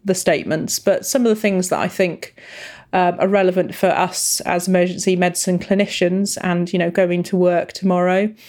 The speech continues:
um, or even this evening maybe, is thinking about, you know, recognising the presentation of A-, A B D. So you know, thinking about what can you objectively see when you can't actually do observations on the patient. So things about being hot to touch, sweating, hypothermia,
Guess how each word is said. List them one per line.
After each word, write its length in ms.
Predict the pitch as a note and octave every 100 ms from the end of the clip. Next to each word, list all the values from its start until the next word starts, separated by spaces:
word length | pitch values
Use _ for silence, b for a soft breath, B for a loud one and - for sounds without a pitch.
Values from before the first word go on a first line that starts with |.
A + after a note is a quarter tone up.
| B B B B B B _
um, 520 | - F3+ F3+ F3 F3 -
or 180 | F3 E3
even 200 | F3+ F3
this 180 | F3+
evening 360 | A#3 B3 F#3+ E3
maybe, 580 | E3+ E3+ E3+ E3 E3+ -
is 240 | - F#3 F3+
thinking 300 | - F#3+ F#3+
about, 320 | F3+ F3 -
you 60 | F3+
know, 200 | E3+ E3
recognising 840 | F#3 G3+ - G3+ F#3+ F#3 F3+ F#3
the 80 | F3+
presentation 640 | F3+ F#3 F3+ F#3+ F3+ F3+ F3+
of 80 |
A-, 260 | F3+ E3+ E3+ -
A 160 | F3+
B 160 | F#3 F3+
D. 380 | G#3 A3 B3+ G#3+
So 680 | - - F3 E3+ F3 E3+ F3 b b b b -
you 80 | F3+
know, 120 | E3+
thinking 600 | E3+ - - G#3+ G#3+ G3
about 540 | F3+ F3 E3+ E3 -
what 320 | G3 G3+ -
can 120 | - G3+
you 100 | F#3+
objectively 600 | F#3 - - - F3+ F3+
see 360 | - G3 F3+
when 160 | F3+ F#3
you 80 | F#3
can't 280 | - G3+
actually 320 | F#3 - - F#3+
do 180 | F#3+
observations 720 | F3+ F3+ F#3+ F3+ F3 - F3+
on 80 | F3
the 80 | F3
patient. 480 | F3+ E3+ - D#3+ E3
So 140 | -
things 320 | F3 F#3 F3+
about 240 | F3+ E3+ -
being 160 | E3+
hot 260 | F3 - -
to 80 | F#3
touch, 440 | - F3 - - -
sweating, 760 | - - G3 F3+ - F3 E3
hypothermia, 1000 | - G3+ F#3 F#3 - F#3 F3 F3 E3+ E3